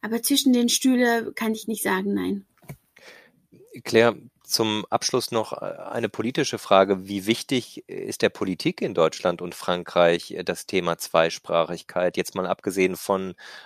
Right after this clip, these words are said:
Speaker 2: Sonntagsreden. Hat sich da in den vergangenen Jahren etwas gewandelt? Wird Zweisprachigkeit vielleicht auch stärker als wirtschaftliches Argument gesehen? Du hast gerade auch schon mal, ähm, das Thema oder den Begriff des Marktes erwähnt.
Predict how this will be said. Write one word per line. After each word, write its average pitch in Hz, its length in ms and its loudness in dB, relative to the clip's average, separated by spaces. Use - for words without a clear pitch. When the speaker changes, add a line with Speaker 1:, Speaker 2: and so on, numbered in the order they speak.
Speaker 2:
Sonntagsreden. 87 1080 0
Hat 98 120 -4
sich - 160 -8
da 101 100 8
in 110 100 2
den 113 120 -4
vergangenen 107 400 0
Jahren 104 480 2
etwas - 420 0
gewandelt? 95 840 0
Wird 104 580 -6
Zweisprachigkeit 104 1080 2
vielleicht 98 340 -2
auch 98 220 -6
stärker 101 640 2
als 95 400 -2
wirtschaftliches 101 720 -6
Argument 87 500 -4
gesehen? 113 520 -4
Du 92 80 -6
hast - 140 -6
gerade 92 280 6
auch 90 80 0
schon 95 160 -6
mal, 90 480 -2
ähm, - 280 -18
das - 180 -6
Thema 95 360 -2
oder 87 140 0
den 90 160 0
Begriff 90 360 -2
des - 200 -4
Marktes 90 520 0
erwähnt. 98 640 0